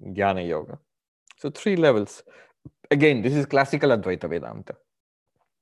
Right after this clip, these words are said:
So Atma Shuddhai, the, these karma yogis, they perform all these actions with this attitude for the purification of the mind,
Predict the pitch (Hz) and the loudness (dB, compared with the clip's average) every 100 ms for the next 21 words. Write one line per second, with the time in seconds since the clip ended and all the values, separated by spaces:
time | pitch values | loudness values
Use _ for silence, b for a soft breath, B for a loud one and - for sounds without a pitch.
0 | _ _ b b b b b b _ - | _ _ b b b b b b _ 2
1 | 135 151 147 - 139 165 208 220 214 147 | 4 4 2 4 4 2 2 2 2 -2
2 | 107 98 101 90 - 113 120 113 123 143 | -4 -6 -6 -8 -6 -6 -6 -6 -2 0
3 | 135 143 151 180 170 135 131 170 196 147 | 2 2 2 0 0 0 0 -4 -4 -8
4 | 139 123 - 170 160 139 190 208 147 117 | -4 -6 -4 -4 -2 0 0 -2 -2 -4
5 | - 147 139 123 104 160 135 110 110 - | -4 -8 -6 -6 -4 -2 -2 -2 -6 -4
6 | 147 156 _ _ _ _ _ _ _ _ | -6 -6 _ _ _ _ _ _ _ _
7 | _ _ 123 123 123 - 117 127 143 143 | _ _ -2 0 0 -2 -2 -2 -4 -4
8 | 127 120 110 98 95 92 95 | -6 -6 -8 -8 -8 -8 -14